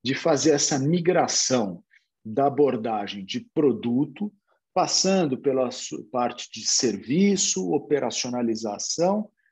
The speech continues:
e chegando nessa questão dos S L As e a forma como os clientes estão usando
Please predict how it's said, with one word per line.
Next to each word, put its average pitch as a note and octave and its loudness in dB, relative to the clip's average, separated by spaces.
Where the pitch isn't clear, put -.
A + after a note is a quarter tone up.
e E3 -8
chegando C#3+ 0
nessa C3 -2
questão B2+ -6
dos A#2+ -4
S - -2
L A#2 0
As B2+ -2
e C3+ -6
a A2+ -10
forma C#3 -2
como B2+ -12
os A2+ -6
clientes A#2+ -6
estão B2 -8
usando A#2+ -4